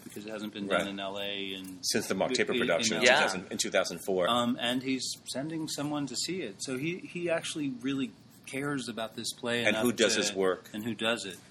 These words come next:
Speaker 2: And I
Speaker 1: Um,
Speaker 2: also think, and I don't know Albee, I'd love to meet him. I, I think he's, you know, he's one of the greatest, or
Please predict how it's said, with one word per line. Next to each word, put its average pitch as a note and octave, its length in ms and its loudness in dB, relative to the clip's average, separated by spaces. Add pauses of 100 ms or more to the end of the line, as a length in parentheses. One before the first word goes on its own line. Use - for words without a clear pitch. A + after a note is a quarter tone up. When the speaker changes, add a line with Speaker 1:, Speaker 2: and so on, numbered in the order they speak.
(200)
Speaker 2:
And E3 80 8
I F3 80 6
Speaker 1:
Um, F3+ 100 2
Speaker 2:
also G#3+ 300 2
think, G#2+ 300 2
and D#2+ 100 2
I G2 80 6
don't G2+ 180 4
know G2+ 300 4 (340)
Albee, F#2 300 4
I'd F2 160 0
love F2+ 120 2
to F2+ 100 -4
meet F#2+ 160 0
him. F2+ 100 -4
I, D#2+ 100 -6 (140)
I G2+ 100 -6 (320)
think - 140 -8
he's, F#2 180 -4 (680)
you F#2+ 80 -6
know, - 120 -4
he's G2 140 -12 (460)
one G2 180 0
of E2 60 -6
the F#2 60 0
greatest, F2+ 360 -4
or - 80 -6